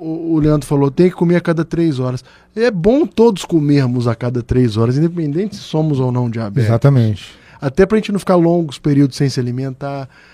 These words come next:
Speaker 1: até pra gente não ficar trazendo outros problemas pra nossa saúde.
Speaker 2: Perfeito.
Speaker 1: Na verdade, o tratamento do diabetes envolve ter uma vida saudável,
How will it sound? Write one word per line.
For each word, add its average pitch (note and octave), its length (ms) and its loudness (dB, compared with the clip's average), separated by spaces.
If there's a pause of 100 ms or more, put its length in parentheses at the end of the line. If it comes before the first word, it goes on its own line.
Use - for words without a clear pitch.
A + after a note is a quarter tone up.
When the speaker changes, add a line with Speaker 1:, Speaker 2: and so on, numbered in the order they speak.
(140)
Speaker 1:
até D#3 300 0
pra F#3+ 160 -2
gente D#3+ 240 0
não D#3+ 160 0
ficar D3+ 340 2
trazendo D3 440 0
outros F3 240 -2
problemas C#3+ 440 -4
pra C3 140 -10
nossa A2+ 240 -10
saúde. G2+ 360 -16
Speaker 2:
Perfeito. B2 500 -4 (220)
Speaker 1:
Na C#4+ 140 2
verdade, E3+ 600 0
o D#3 40 -2
tratamento D#3 760 -4
do C#3+ 140 -4
diabetes B2 500 -6
envolve F#3 300 0
ter F#3+ 100 -2
uma E3+ 160 -2
vida D3+ 200 -4
saudável, B2+ 520 -8